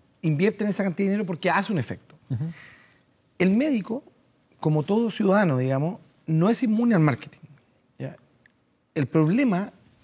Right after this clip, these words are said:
Speaker 1: y, y aquí nosotros hacemos el mea culpa, es que, mm,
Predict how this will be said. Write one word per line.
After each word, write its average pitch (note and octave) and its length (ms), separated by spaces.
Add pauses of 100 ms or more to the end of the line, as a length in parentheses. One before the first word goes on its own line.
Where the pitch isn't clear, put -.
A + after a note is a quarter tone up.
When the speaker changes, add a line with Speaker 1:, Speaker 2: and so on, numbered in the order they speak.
(140)
Speaker 1:
y, D3 160
y D3 240
aquí C3+ 240
nosotros F#3 340
hacemos F#3 480
el C#3 140
mea C#3+ 200
culpa, G#3 440 (560)
es D3 100
que, - 380 (240)
mm, D3+ 260